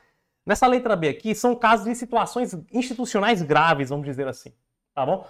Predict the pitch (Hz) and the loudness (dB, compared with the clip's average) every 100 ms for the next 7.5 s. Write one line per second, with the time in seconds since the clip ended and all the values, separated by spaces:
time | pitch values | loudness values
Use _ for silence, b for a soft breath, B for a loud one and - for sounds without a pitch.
0 | _ _ 185 - - 294 214 160 - 196 | _ _ -8 -8 -10 -6 -4 -4 -4 -8
1 | 156 262 311 - 240 240 - 180 202 151 | -6 -6 -6 -8 -10 -12 -10 -6 -6 -4
2 | 147 143 123 127 147 185 160 B B - | 0 0 0 -4 -4 -2 -2 B B -6
3 | 180 151 143 147 180 139 147 147 131 147 | 0 2 2 0 -2 4 6 6 2 -8
4 | _ _ - 160 - 135 131 123 147 170 | _ _ -12 -8 0 0 0 -4 -6 -8
5 | - 135 135 127 139 - 117 123 190 - | -6 -6 -4 -6 -6 -6 -6 -6 -10 -12
6 | - 135 131 147 147 139 139 - 123 151 | -10 -10 -8 -10 -6 -6 -8 -10 -12 -4
7 | 196 170 - - - | 2 2 2 -4 -20